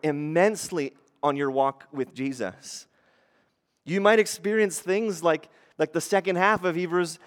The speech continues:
uh, eleven, and I would say, "Praise God if that's what God's called you to," and the message is the same. In the midst of that, you follow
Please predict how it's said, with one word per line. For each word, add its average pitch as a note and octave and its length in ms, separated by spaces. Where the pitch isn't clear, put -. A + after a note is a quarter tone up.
uh, E3+ 200
eleven, E3+ 520
and D3+ 140
I E3 120
would E3 160
say, E3+ 160
"Praise E3 460
God E3+ 320
if D3 100
that's D3+ 220
what C#3+ 120
God's C#3+ 220
called E3 400
you D#3 100
to," B2 380
and C#3 160
the C3+ 40
message C3 400
is C3 120
the C#3 100
same. C#3+ 300
In A#2 100
the A2+ 60
midst A#2+ 300
of D#3+ 100
that, B2 220
you D#3 560
follow C#3+ 680